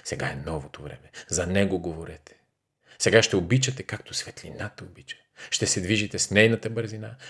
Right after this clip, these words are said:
ще минете, ще заминете, без да кажете някому, че обичате.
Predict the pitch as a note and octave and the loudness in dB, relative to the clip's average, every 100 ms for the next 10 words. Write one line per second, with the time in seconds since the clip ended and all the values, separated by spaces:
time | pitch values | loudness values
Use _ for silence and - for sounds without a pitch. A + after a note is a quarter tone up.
0 | - - - A2+ C#3 C3 - - - E2+ | -10 -8 -2 4 4 4 0 -8 -8 -2
1 | A#2 C3+ B2+ - E2 A2+ A#2 - - G2+ | 2 2 0 -8 -6 -6 -6 -12 -12 -12
2 | F#2+ G2+ G2+ - F#2 - G2 F#2+ G2+ - | -14 -14 -14 -14 -14 -12 -12 -16 -18 -20
3 | - | -20